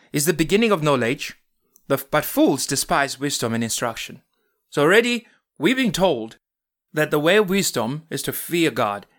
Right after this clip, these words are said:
So if you want wisdom, learn to fear God.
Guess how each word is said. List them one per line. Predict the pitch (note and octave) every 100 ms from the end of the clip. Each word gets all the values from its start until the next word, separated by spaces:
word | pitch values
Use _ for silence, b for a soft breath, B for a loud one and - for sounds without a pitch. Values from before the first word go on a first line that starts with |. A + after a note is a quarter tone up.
| -
So | - G#2
if | B2
you | D#3+ F3 E3 B B B
want | C#3 G3+ G3
wisdom, | B2+ F#3 A#3 C#3 G#2+ C3 D#3 _ _ _ -
learn | A2+ B2
to | C#3
fear | D#3+ F#3
God. | F3+ G#3 F#3+ F#2+